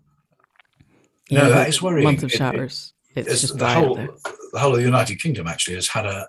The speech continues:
Speaker 1: an
Speaker 2: Yep.
Speaker 1: unusually dry April. Um,
Speaker 2: Yeah.
Speaker 1: yes, yes.
Speaker 2: Yeah. So I'm heading towards answering your question, but one of the things that really motivated me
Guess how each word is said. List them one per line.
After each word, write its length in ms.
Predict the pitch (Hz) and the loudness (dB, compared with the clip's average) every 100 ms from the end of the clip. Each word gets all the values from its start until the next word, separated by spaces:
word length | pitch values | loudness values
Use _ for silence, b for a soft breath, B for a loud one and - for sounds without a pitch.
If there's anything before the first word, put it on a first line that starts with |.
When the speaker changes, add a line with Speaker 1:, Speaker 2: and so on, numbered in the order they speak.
| - | -6
Speaker 1:
an 60 | |
Speaker 2:
Yep. 120 | 127 - | -6 -6
Speaker 1:
unusually 760 | 104 104 117 139 - 87 85 | -8 -4 0 2 0 -4 -8
dry 420 | 82 - 98 87 82 | -8 -6 -4 -6 -8
April. 400 | 101 - - 65 _ _ - | -10 -12 -16 -18 _ _ -16
Um, 440 | 85 87 87 87 104 _ | -12 -10 -10 -10 -14 _
Speaker 2:
Yeah. 160 | 87 92 | -10 -8
Speaker 1:
yes, 260 | - - _ _ | -8 -12 _ _
yes. 280 | 98 92 85 | -14 -12 -8
Speaker 2:
Yeah. 140 | 131 - _ B B B B | -10 -10 _ B B B B
So 360 | - 208 202 - _ _ _ _ 185 | 0 4 4 0 _ _ _ _ 2
I'm 320 | 180 170 165 160 | 4 4 0 0
heading 240 | 190 247 | 2 4
towards 220 | 233 190 | 4 2
answering 300 | 160 151 147 | 2 0 -4
your 60 | 131 | -6
question, 380 | 127 - - - _ _ | -10 -12 -14 -16 _ _
but 300 | 156 147 - _ _ _ _ _ _ _ _ _ | -2 -2 -6 _ _ _ _ _ _ _ _ _
one 340 | 147 151 185 | -4 2 4
of 80 | 196 | 6
the 80 | 190 | 4
things 300 | 180 165 147 | 2 0 0
that 120 | 147 | -2
really 720 | - 143 165 131 120 135 147 - | -4 0 2 2 0 -6 -10 -2
motivated 680 | 143 143 123 123 - 139 131 | 0 0 -2 -4 -6 -10 -4
me 320 | 139 143 | -4 -4